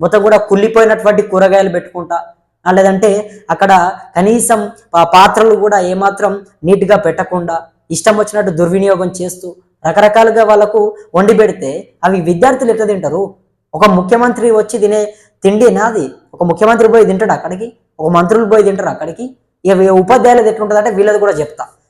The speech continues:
ఇక ముఖ్యమంత్రి, మంత్రులు, ఎమ్మెల్యేలు ఎవరైనా వస్తుర్రు అంటే వాళ్ళకి ఆ రోజు భోజనం అలాగ ఉంటది. ఆ రోజు మెన్యూ మొత్తం కూడా చేంజ్ అవుతది. అంటే ప్రతిరోజు విద్యార్థులకు మెన్యూ మాత్రం ఏ మాత్రం కూడా ఫాలో కారు. ఆ పెట్టినటువంటి మెన్యూ రూల్స్ ఏవో ఉండవు. రోజు పప్పుచారు, నీళ్లు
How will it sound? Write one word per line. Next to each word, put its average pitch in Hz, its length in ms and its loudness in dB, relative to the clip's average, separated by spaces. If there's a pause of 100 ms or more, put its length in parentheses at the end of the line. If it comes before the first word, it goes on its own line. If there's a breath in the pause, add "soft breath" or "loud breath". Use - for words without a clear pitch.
(100)
ఇక 185 80 0
ముఖ్యమంత్రి, 220 580 2
మంత్రులు, 208 480 0
ఎమ్మెల్యేలు 196 460 0
ఎవరైనా 190 220 0
వస్తుర్రు 196 280 -8
అంటే 185 320 -8 (260 soft breath)
వాళ్ళకి 196 240 2
ఆ - 20 2
రోజు 196 200 2
భోజనం 208 340 2
అలాగ 190 240 2
ఉంటది. 135 300 -8 (340)
ఆ 170 40 2
రోజు 196 200 4
మెన్యూ 190 300 2
మొత్తం 226 280 0
కూడా 226 140 0 (120)
చేంజ్ 185 160 -2
అవుతది. 127 340 -6 (260)
అంటే 208 120 0
ప్రతిరోజు 226 560 4
విద్యార్థులకు 220 800 0 (280 loud breath)
మెన్యూ 190 320 2
మాత్రం 226 380 0
ఏ 202 140 2
మాత్రం 220 300 0
కూడా 220 120 0
ఫాలో 185 340 2
కారు. 165 360 -2 (260)
ఆ 160 40 0
పెట్టినటువంటి 202 560 0
మెన్యూ 190 420 -4
రూల్స్ 196 340 -2
ఏవో 214 440 2
ఉండవు. 180 420 -2 (260)
రోజు 202 280 2
పప్పుచారు, 208 600 2
నీళ్లు 202 500 0